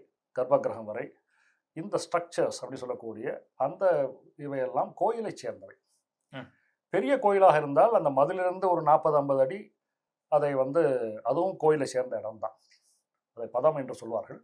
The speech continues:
Speaker 2: ம்.
Speaker 1: அங்கேயும் வேற
Speaker 2: அது
Speaker 1: எதுவும்
Speaker 2: கிளியர் டிமார்க்கிங்ஸ் உண்டா எல்லா
Speaker 1: எ-,
Speaker 2: கோயிலுக்கும்
Speaker 1: எல்லா
Speaker 2: உண்டா?
Speaker 1: கோயிலையும் உண்டு. அது கிளியர் டிமார்க்கிங்ஸை இப்ப ஆக்கிரமித்து பல இடங்களில் பார்க்கிறோம். திருவண்ணாமலை போன்ற இடங்கள்லாம் பார்க்கிறோம். இப்போ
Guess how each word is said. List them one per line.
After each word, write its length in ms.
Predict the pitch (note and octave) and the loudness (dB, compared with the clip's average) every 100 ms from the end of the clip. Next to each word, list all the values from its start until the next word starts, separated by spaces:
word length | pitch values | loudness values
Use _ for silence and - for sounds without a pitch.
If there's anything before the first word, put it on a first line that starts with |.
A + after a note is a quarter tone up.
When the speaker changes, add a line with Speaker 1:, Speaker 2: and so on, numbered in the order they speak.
| _ | _
Speaker 2:
ம். 180 | C3 G#2+ - | -18 -16 -8
Speaker 1:
அங்கேயும் 400 | B2+ E3 F3+ D3+ | -8 -6 -6 2
வேற 160 | C#3 | 10
Speaker 2:
அது 160 | F#3 F#3+ | 12 12
Speaker 1:
எதுவும் 120 | C#3 | 4
Speaker 2:
கிளியர் 280 | F3 G3 G#3 D3+ | 6 6 6 6
டிமார்க்கிங்ஸ் 580 | E3+ D#3 C#3+ B2+ A#2 | 8 10 8 0 -10
உண்டா 220 | A#2+ C3+ C3 | -6 10 12
எல்லா 240 | A#2+ C3+ | 12 12
Speaker 1:
எ-, 100 | E3+ | 12
Speaker 2:
கோயிலுக்கும் 380 | D#3 D#3 D#3+ G3 | 10 6 6 12
Speaker 1:
எல்லா 80 | G3 | 12
Speaker 2:
உண்டா? 140 | F3 | 12
Speaker 1:
கோயிலையும் 320 | F#3+ G#3 F#3 F#3 | 12 10 4 4
உண்டு. 220 | G3+ A3+ | 8 10
அது 160 | E3+ D#3+ F3 | 10 8 4
கிளியர் 200 | A3 G3 | 4 6
டிமார்க்கிங்ஸை 800 | F#3+ F#3+ F3+ E3+ D#3 D3 F#3+ C#4 C#4 _ _ _ | 2 6 6 6 -6 -12 -4 -4 -4 _ _ _
இப்ப 220 | - F3 | -6 4
ஆக்கிரமித்து 640 | E3 A3+ A#3 G#3 F#3+ F#3 | 6 6 2 -2 -6 -2
பல 180 | F3 F3+ | 2 4
இடங்களில் 340 | E3 D3+ D#3+ C#3+ | 4 0 -6 0
பார்க்கிறோம். 400 | B2 - - _ _ _ _ _ | 0 -2 -18 _ _ _ _ _
திருவண்ணாமலை 520 | D#3+ D3 C#3 B2+ A#2 | -4 0 0 0 -4
போன்ற 200 | A#2 A2+ | -8 -8
இடங்கள்லாம் 400 | A2 A2+ D3 B2 | -8 -8 -6 -6
பார்க்கிறோம். 280 | G#2 - _ _ _ _ _ _ _ _ _ | -8 -10 _ _ _ _ _ _ _ _ _
இப்போ 280 | A2 E3 | -8 0